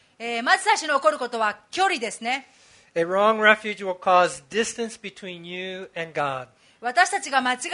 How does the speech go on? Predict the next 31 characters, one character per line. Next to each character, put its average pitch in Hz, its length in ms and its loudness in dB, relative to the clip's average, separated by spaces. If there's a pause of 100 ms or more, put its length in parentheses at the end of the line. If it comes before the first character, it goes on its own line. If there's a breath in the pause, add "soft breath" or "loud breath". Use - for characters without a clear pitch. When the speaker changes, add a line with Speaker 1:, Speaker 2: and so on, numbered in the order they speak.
(140)
Speaker 1:
た 349 60 -10
酒 277 240 -6
ど 269 100 -4
こ 254 100 -6
ろ 254 140 0
を 240 80 -4
選 269 360 6
ん - 40 -4
で 285 80 4
し - 120 -6
ま 233 160 -2
う 220 60 -10
と、 269 320 0 (320 loud breath)
神 403 260 2
様 294 320 0
と 262 160 0
私 247 280 2
た 320 100 2
ち 285 100 -10
の 247 80 -2
間 220 200 -2
に 214 100 -10
距 349 160 -4
離 392 160 0
が 240 180 0
開 285 280 2
い - 20 -6
て 247 80 -6
し 220 140 -8
ま 196 140 -8
う。 196 60 -16